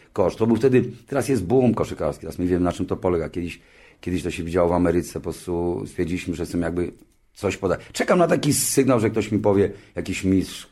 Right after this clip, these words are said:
że tak, kiedyś Owsiak przywiózł nam ileś lat temu kosz i od tego się u mnie zaczęło. Czekam, bo tak musi przyjść. E, ale to wtedy też, też wariowaliśmy. To, to była takie szalona, szalone za po całej Polsce. A potem już wszedł, wszedł program Kręcioła.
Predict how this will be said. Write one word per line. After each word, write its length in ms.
że 260
tak, 440
kiedyś 340
Owsiak 280
przywiózł 440
nam 160
ileś 240
lat 140
temu 240
kosz 300
i 40
od 80
tego 180
się 160
u 40
mnie 140
zaczęło. 360
Czekam, 260
bo 60
tak 200
musi 200
przyjść. 360
E, 80
ale 100
to 100
wtedy 200
też, 140
też 200
wariowaliśmy. 600
To, 220
to 80
była 120
takie 200
szalona, 600
szalone 340
za 100
po 120
całej 200
Polsce. 440
A 80
potem 200
już 200
wszedł, 280
wszedł 260
program 360
Kręcioła. 680